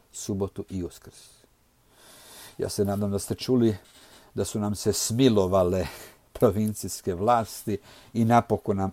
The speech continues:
evo, odobrile otvorenje crkava, ali opet samo jednokratno, četiri puta kroz ovo vrijeme i nakon toga opet zatvaranje.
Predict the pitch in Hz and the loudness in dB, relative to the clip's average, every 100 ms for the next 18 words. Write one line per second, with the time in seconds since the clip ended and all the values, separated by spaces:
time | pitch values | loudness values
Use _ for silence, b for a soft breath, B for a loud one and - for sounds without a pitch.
0 | - 104 92 95 90 107 110 101 98 - | 0 0 2 0 4 2 4 2 2 2
1 | 101 - 98 104 110 98 - 123 127 117 | 0 0 0 2 2 0 0 -2 2 2
2 | 113 - 110 117 127 127 - 123 127 120 | 2 2 2 2 0 -2 -2 -2 -2 0
3 | 110 127 139 131 127 127 123 _ 127 123 | 2 2 0 -8 -6 -6 -6 _ -6 -6
4 | - b b b - 110 104 110 - 107 | -6 b b b -4 -2 0 -2 -4 -4
5 | 107 110 107 101 98 101 101 98 104 123 | -4 -4 -4 -2 -2 0 0 2 2 2
6 | 139 143 135 127 123 - 120 123 123 135 | 2 -2 0 0 0 -4 -4 -2 0 2
7 | 131 127 110 - 95 87 82 82 | 2 0 -2 -4 -4 -4 -6 -12